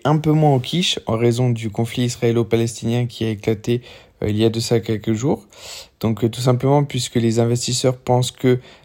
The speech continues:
avec ce conflit, euh, la Fed n'aurait aucun intérêt à garder une, une, une politique monétaire aussi restrictive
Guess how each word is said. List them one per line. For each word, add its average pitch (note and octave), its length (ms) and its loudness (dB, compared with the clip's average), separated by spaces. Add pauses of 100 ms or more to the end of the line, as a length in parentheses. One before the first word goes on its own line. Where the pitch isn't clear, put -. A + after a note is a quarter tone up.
avec A2 280 2
ce - 120 -2
conflit, A#2+ 600 -2 (140)
euh, A2+ 240 2
la A2+ 160 0
Fed B2+ 640 0
n'aurait A#2 260 0
aucun A#2+ 300 2
intérêt A#2+ 400 2
à A#2 60 4
garder G#2+ 320 2
une, A2 260 0
une, A2 420 -2 (320)
une A2+ 220 -4
politique B2 440 -2
monétaire B2 340 2 (140)
aussi C3 340 4
restrictive A#2 640 -4